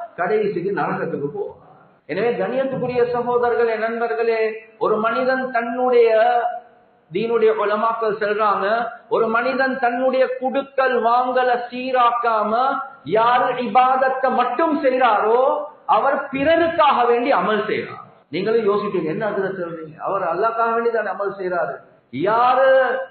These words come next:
தன்னுடைய குடுக்கல் வாங்கலை சீராக்காம இபாதத்தை மட்டும் ஃபோக்கஸ் பண்றாரோ அவர் இபாதத் செய்யறது அல்லாஹ்க்காக வேண்டி அல்ல, பிறருக்காக வேண்டி.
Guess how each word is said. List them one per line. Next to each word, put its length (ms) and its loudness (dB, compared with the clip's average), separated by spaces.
தன்னுடைய 1000 2
குடுக்கல் 540 -2
வாங்கலை 540 2
சீராக்காம 960 2
இபாதத்தை 800 2
மட்டும் 520 -2
ஃபோக்கஸ் 400 2
பண்றாரோ 760 2
அவர் 200 2
இபாதத் 640 0
செய்யறது 360 2
அல்லாஹ்க்காக 680 2
வேண்டி 300 0
அல்ல, 220 2
பிறருக்காக 720 2
வேண்டி. 300 -6